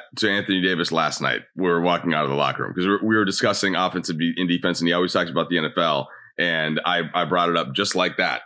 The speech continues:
It's like the guy that's completely dominating on defense. We're not, he's not even in the discussion. We don't even talk about that player.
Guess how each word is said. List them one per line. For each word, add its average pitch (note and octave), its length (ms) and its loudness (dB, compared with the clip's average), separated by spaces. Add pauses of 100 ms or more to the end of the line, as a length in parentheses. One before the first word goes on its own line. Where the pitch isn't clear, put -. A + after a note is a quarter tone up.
It's D#2 140 -4
like F#2 160 0
the G2 60 -2
guy G2 220 0
that's G2 160 -4
completely F3 680 -2
dominating D#3 460 4
on C3+ 100 2
defense. B2+ 400 2 (360)
We're F3 200 4
not, A3 260 2
he's A3+ 120 0
not G3+ 220 2
even E3+ 340 0
in G3+ 220 4
the F3 80 6
discussion. C#3+ 800 0 (120)
We C#3+ 120 6
don't E3 160 4
even C#3+ 180 2
talk D3+ 320 0
about G#2+ 280 2
that F#2+ 220 0
player. D#2+ 360 -2